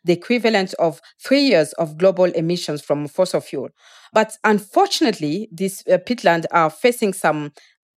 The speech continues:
serious threats. Taking the, the example of the D R C, where more than nineteen billion tons of carbon are lying, the D R C government has decided to auction twenty-seven oil blocks,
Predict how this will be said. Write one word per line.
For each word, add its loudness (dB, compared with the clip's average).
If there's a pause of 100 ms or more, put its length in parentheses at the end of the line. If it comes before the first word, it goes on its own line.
serious 0
threats. -2 (300)
Taking 2
the, 4
the 4
example 0
of 2
the -2
D -2
R 2
C, -8
where 2 (220)
more 2
than -2
nineteen -2
billion 2
tons -2
of -2
carbon 0 (320)
are 2
lying, 2 (300)
the -2
D 0
R 4
C -8
government 0
has -2
decided -2
to -10
auction -6 (320)
twenty-seven 0
oil 4
blocks, -2